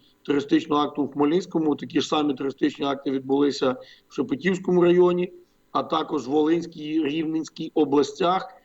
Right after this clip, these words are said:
а кілька днів перед тим в Житомирській областях. Тому що ми всі, по суті, зав'язані в одну єдину енергосистему і один від одного залежимо, да? Е, фактично, в суботу ми залишились без електроенергії,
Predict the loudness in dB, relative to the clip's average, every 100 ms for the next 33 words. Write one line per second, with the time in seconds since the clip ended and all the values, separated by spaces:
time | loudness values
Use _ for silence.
0 | _ -8 -6 -4 -4 -4 -2 -4 0 0
1 | 2 2 0 -2 -4 2 2 0 -6 -10
2 | -12 -10 -14 -16 -20 _ -14 -2 0 0
3 | 0 0 0 -2 -2 0 0 0 0 0
4 | 0 0 -4 -8 -8 -8 -6 -6 -4 -6
5 | -6 -12 _ _ -4 -2 -2 -4 -8 -4
6 | -4 -2 -4 -2 -2 -4 -6 _ -4 0
7 | 2 0 0 0 0 0 0 0 0 0
8 | -2 -10 _ -8 -6 -6 -10 -20 _ _
9 | -4 0 0 2 4 4 2 0 -4 -2
10 | 0 0 -2 0 4 4 4 0 -2 -2
11 | -2 -2 -2 -4 -2 0 0 0 -2 -2
12 | -2 0 0 0 -2